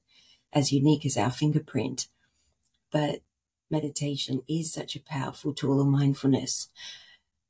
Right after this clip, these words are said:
And once it's tapped into and remembered, like, 'cause it's never not there, it's just, like, remembering. It's like, "Oh yeah, that's there, and I can cultivate that and go there." So for me, as I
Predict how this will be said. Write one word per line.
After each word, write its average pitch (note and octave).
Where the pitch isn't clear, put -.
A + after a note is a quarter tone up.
And D3+
once -
it's D#3
tapped -
into D3+
and D3
remembered, E3
like, C#3+
'cause D3
it's C#3+
never D3
not C#3
there, D#3
it's -
just, -
like, -
remembering. C#3+
It's -
like, -
"Oh A#3
yeah, B3
that's -
there, C#4
and C#3+
I E3+
can A3+
cultivate E3+
that -
and D3+
go F#3
there." -
So F3+
for F3
me, F3+
as D#3+
I D#3